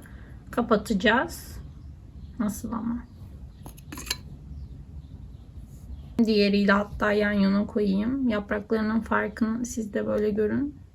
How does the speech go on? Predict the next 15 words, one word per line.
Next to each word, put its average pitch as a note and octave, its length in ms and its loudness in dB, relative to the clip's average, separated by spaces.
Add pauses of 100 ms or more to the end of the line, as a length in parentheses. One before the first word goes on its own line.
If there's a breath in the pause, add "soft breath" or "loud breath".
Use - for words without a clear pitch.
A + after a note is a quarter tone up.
(400)
Küçüklüğüne G3+ 720 0
bakın. A#3 420 0 (600 soft breath)
Bu A3+ 100 4
da B3 60 12
gene G#3 320 8
kapalı G#3 420 0
alanda. G3 680 4 (140)
Şimdi G#3 340 0
göstereceğim G3+ 760 2
diye G#3 160 2
açtım. G#3 420 -2 (1800)
Bakayım. D4 480 -2
Heh, - 560 -2
şöyle A3+ 360 -2
gözüküyor. G#3+ 600 -2